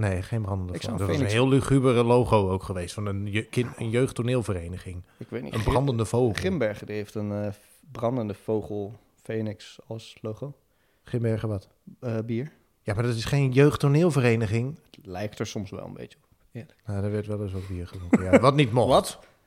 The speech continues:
Speaker 1: Ja, vooral door de regisseur. <laughs> Die
Speaker 2: Horen
Speaker 1: kwam altijd
Speaker 2: jullie?
Speaker 1: met een alcoholwalm.
Speaker 2: Alle ouders die gaan, eh, gelijk hun kinderen van de Phoenix toneelvereniging,
Speaker 1: Ik
Speaker 2: eh,
Speaker 1: weet niet of die nog bestaat
Speaker 2: afval.
Speaker 1: eigenlijk.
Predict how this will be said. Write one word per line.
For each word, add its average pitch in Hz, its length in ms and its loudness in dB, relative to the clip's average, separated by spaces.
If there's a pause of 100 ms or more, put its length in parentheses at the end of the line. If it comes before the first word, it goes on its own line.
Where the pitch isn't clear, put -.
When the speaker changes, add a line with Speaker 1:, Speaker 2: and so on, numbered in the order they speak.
(540)
Speaker 1:
Ja, 131 280 6
vooral 131 240 4
door 147 100 6
de 139 80 2
regisseur. 135 680 2
<laughs> - 0 - (360)
Die 143 80 -4
Speaker 2:
Horen 139 180 6
Speaker 1:
kwam 147 120 8
altijd 143 200 10
Speaker 2:
jullie? 147 140 8
Speaker 1:
met - 60 4
een 131 60 4
alcoholwalm. 127 680 6
Speaker 2:
Alle 135 200 8
ouders 147 560 6
die 127 140 0
gaan, 123 340 4
eh, 120 60 2
gelijk 139 280 4
hun 127 240 2
kinderen 143 400 0
van 127 220 2
de 123 200 0
Phoenix 139 560 0
toneelvereniging, 127 1400 -2
Speaker 1:
Ik 123 60 0
Speaker 2:
eh, 120 40 -2
Speaker 1:
weet 180 140 2
niet 190 100 0
of 117 60 -2
die 120 100 -2
nog 117 120 0
bestaat 233 340 -4
Speaker 2:
afval. 185 160 -2
Speaker 1:
eigenlijk. 113 460 -2